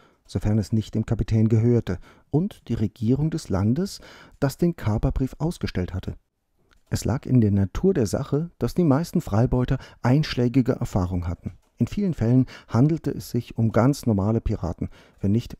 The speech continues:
um gesetzlose Kriminelle. Häufig wechselten diese schillernden Gestalten ständig zwischen legalen und illegalen Aktivitäten, je nach den Bedürfnissen der Länder, in deren Dienst sie gerade standen.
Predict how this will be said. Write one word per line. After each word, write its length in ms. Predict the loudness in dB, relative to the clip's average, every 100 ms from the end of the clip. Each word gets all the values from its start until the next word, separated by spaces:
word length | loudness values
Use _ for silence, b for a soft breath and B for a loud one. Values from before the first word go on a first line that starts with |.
| -4
um 100 | -2
gesetzlose 640 | -2 -2 -4 -2 -2 0
Kriminelle. 600 | 0 2 4 4 2 -2 -12 _ _ _ _ _ _
Häufig 560 | 4 4 2 -4 -8 -6
wechselten 680 | 0 0 -2 -6 -2 0 0
diese 280 | 0 -2 -4
schillernden 600 | 0 0 0 0 0 0
Gestalten 580 | -2 -4 -2 -2 -4 -6
ständig 540 | -2 0 2 -2 -6 B B
zwischen 420 | -2 -2 0 -2 -2
legalen 640 | -4 -2 0 0 -2 -4 -4
und 220 | -6 -8 -2
illegalen 540 | 0 0 0 0 0
Aktivitäten, 680 | -4 -6 -4 -4 -4 -6 -12 -20 _ _ _
je 160 | -2 -2
nach 140 | -2
den 180 | -2 -2
Bedürfnissen 560 | 0 -2 0 -2 0 -2 B B
der 120 | -6 -4
Länder, 420 | 0 0 0 -4
in 160 | -2 -2
deren 340 | 0 0 -2
Dienst 380 | 0 2 0 -2
sie 120 | -4
gerade 340 | -2 0 0 -2
standen. 420 | -2 -4 -4